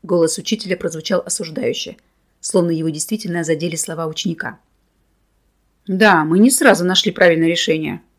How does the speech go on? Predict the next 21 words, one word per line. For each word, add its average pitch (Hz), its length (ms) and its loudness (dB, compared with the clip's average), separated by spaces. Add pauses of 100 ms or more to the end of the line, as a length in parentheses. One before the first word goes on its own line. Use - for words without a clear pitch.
(220)
и 202 60 -2
у 214 60 4
наших 277 300 2
ошибок 254 400 2
были 226 200 6
весьма 240 280 4
тяжкие 220 360 0
последствия. - 640 -4 (800)
Первоначальные 185 680 0
жители 190 300 -2
Земли 196 320 2
практически - 540 -4
полностью 208 460 -4
исчезли». 123 460 -6 (1200)
«А 208 120 2
сейчас 339 400 -4
исчезают 269 480 2
и 214 60 2
люди», 165 320 -6 (720)
огрызнулся 160 480 -4
Радек. 151 320 -8